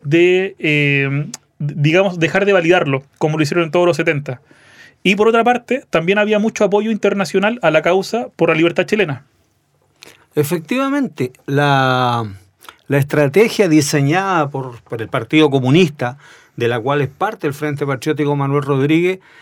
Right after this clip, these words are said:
Speaker 2: eh, se demuestra, pres-,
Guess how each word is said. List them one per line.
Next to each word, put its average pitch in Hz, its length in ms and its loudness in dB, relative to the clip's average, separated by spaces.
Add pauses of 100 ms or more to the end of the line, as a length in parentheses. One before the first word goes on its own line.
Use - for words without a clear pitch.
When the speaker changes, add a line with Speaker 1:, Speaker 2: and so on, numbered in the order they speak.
(320)
Speaker 2:
eh, 127 240 0
se 147 260 2
demuestra, 190 760 0 (360)
pres-, 135 280 -6